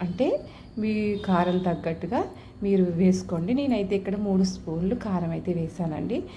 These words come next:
తగినంత సాల్ట్ వేసాను, కొంచెం పసుపు వేసానండి. అవి కూడా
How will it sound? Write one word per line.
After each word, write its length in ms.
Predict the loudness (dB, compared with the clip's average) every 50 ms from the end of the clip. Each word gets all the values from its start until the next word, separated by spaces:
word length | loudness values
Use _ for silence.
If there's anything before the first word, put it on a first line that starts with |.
| -16 -18 -18 -4 0
తగినంత 380 | 0 2 4 4 4 4 2 0
సాల్ట్ 440 | -2 -2 -4 -4 -4 -4 -4 -6 -8
వేసాను, 480 | -6 -6 -8 -8 -8 -8 -6 -6 -4
కొంచెం 320 | -2 0 0 0 0 -2 0
పసుపు 360 | 2 0 0 0 -4 -6 -6
వేసానండి. 680 | -4 -4 -6 -8 -8 -8 -6 -6 -6 -6 -6 -8 -8 -10 -14 -10 -6 -4
అవి 160 | -4 -4 -4
కూడా 380 | -6 -6 -8 -6 -2 -2 -2